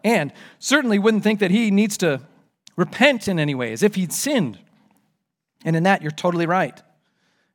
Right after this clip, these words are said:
God doesn't change, and he never needs to repent 'cause he never sins. He never does anything wrong. Well, then why do we have this language here about,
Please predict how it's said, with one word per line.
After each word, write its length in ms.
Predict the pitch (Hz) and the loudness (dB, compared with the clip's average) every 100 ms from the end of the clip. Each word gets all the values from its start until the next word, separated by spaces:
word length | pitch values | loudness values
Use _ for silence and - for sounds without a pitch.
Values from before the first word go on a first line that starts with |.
| - | -8
God 200 | 139 160 | -2 0
doesn't 260 | 180 190 | 0 -2
change, 560 | 165 170 165 165 160 - _ _ - | -4 -2 -2 -4 -8 -14 _ _ -10
and 100 | 131 | -6
he 60 | |
never 260 | 117 180 185 | 0 2 2
needs 200 | 165 156 | -2 -4
to 80 | 165 | -4
repent 420 | 151 175 180 202 - _ | -2 -2 -4 -6 -14 _
'cause 140 | - 165 | -4 0
he 80 | 240 | 2
never 220 | 240 247 | 2 0
sins. 400 | - 285 208 143 | -2 -2 -2 -2
He 60 | |
never 180 | 151 196 | -2 0
does 160 | 190 175 | 0 0
anything 300 | 185 185 180 | 0 -2 -2
wrong. 360 | 170 175 - - _ _ _ _ _ _ _ _ _ _ _ _ - | -4 -4 -8 -20 _ _ _ _ _ _ _ _ _ _ _ _ -6
Well, 100 | 147 | -4
then 160 | 156 | 0
why 120 | 156 | 0
do 60 | 190 | 0
we 80 | 180 | 0
have 120 | 170 | 0
this 140 | 156 | -2
language 340 | 156 175 147 - | -2 -2 -4 -6
here 200 | 139 139 | -4 -4
about, 320 | 127 127 - | -2 -4 -4